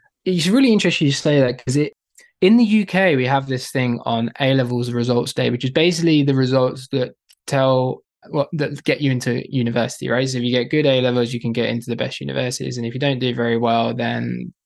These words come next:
nobody really cares. And what's really interesting, the local newspapers and television,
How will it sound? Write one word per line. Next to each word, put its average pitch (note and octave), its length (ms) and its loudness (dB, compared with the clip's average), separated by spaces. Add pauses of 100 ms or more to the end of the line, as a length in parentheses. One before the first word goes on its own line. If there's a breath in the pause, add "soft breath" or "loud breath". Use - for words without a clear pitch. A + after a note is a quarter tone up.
nobody A2+ 500 -6
really A#2+ 180 -6
cares. C#3 280 -8 (600 loud breath)
And D#3 320 0
what's F3+ 220 2
really F3 180 4
interesting, C#3+ 520 0
the C3 100 0
local C#3+ 380 2
newspapers C3+ 460 0
and B2 100 -4
television, B2+ 640 -2